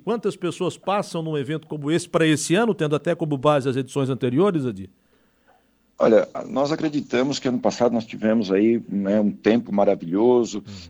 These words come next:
Speaker 2: é, é, colaborando, né, antes, durante e depois, e nós tivemos aí aproximadamente oitenta mil pessoas. Nós queremos, pelo menos esse ano, é, é, ficar com esse número, no mínimo, ou então aumentar. Então, durante os quatro dias é bastante gente,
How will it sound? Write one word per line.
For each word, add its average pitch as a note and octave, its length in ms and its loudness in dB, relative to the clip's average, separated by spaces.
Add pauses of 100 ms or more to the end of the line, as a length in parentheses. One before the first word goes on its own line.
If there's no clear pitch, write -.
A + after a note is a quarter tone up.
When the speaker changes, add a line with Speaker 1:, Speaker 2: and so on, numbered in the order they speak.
Speaker 2:
é, G2 260 2
é, F#2+ 120 0
colaborando, G2 800 2
né, A2 240 0
antes, A#2+ 420 0
durante G#2+ 460 2
e - 20 -8
depois, A#2+ 540 0 (340)
e A2 140 -2
nós A#2 180 2
tivemos B2 380 -2
aí A2+ 240 2
aproximadamente A2 720 -2
oitenta B2 460 2
mil A#2+ 160 2
pessoas. F#2+ 600 -2 (260)
Nós A2 220 0
queremos, D3 400 2
pelo D3 300 4
menos A2+ 360 0
esse A2 280 -2
ano, A2 260 4 (260)
é, G#2+ 160 6
é, G#2+ 60 2 (560)
ficar C#3 440 4
com B2 260 0
esse B2 260 2
número, C3+ 400 2
no A#2 160 4
mínimo, F3+ 520 4
ou D3 260 6
então C#3 500 2
aumentar. B2 720 2 (300)
Então, B2+ 280 -2
durante A2 300 0
os - 100 -14
quatro A2 400 4
dias A#2 460 0
é A2+ 160 2
bastante G#2 560 -2
gente, G#2 420 -2